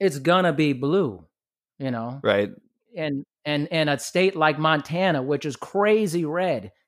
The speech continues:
Speaker 1: is going to be red. So it's just, it's just interesting, like, the things in life you don't know about. And when you start learning the history of it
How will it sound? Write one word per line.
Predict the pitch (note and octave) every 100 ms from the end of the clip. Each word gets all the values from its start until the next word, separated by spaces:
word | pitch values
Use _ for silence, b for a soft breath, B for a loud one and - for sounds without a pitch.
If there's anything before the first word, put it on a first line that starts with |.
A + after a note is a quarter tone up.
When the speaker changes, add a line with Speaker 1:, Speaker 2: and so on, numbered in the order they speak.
| -
Speaker 1:
is | G3+ E3
going | C#3 F#3 G3 F#3+ E3
to | D#3+
be | D3+ D#3
red. | D3 F#3+ D3+ G#2 G2+ b b b -
So | - D#3 D3 C#3 - b b -
it's | F3+
just, | - G#3+ - - _ _
it's | F3 -
just | F3 -
interesting, | F3+ F3 D#3+ - D3+ C#3+
like, | C3 B2+
the | B2+
things | D3 C#3+ C3
in | B2+
life | C3+ C#3 C#3+
you | C3
don't | A2+ C3 C3 A#2+
know | A#2 C3+
about. | C#3+ D#3 E3+ F3+ - _ _ _
And | C#3+
when | D3+
you | E3
start | - D#3 C#3
learning | B2+ D3+ E3 C#3
the | B2 G#2+
history | F3+ G#3+ - D3 B2+
of | A#2 A#2
it | A#2